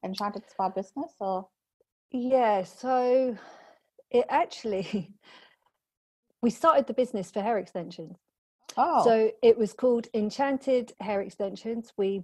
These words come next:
Speaker 2: bought, um, we, well, we invested loads of money in getting all the hair samples and testing them out from China and Korea and London.
Speaker 1: Mm-hmm.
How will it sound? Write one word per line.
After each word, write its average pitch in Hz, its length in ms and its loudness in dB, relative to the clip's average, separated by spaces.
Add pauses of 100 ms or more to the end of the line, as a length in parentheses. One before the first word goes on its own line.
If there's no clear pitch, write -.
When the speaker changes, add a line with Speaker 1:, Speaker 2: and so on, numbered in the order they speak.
Speaker 2:
bought, 202 460 -4 (100)
um, 180 560 -2 (460)
we, 226 140 4
well, 185 180 -2
we 190 120 2
invested 190 640 -4
loads 233 300 -4
of 214 60 -6
money 185 360 -6
in 185 220 -6
getting 180 420 -6 (1120)
all 233 300 4
the 220 240 2
hair 233 260 -2
samples 196 680 -6 (500)
and 190 160 -4
testing 220 320 -4
them 208 120 -2
out 196 180 -2
from 180 180 -6
China 208 380 -2
and 180 100 -6
Korea 202 400 -2
and 180 180 0
London. 202 460 -2
Speaker 1:
Mm-hmm. 190 180 -6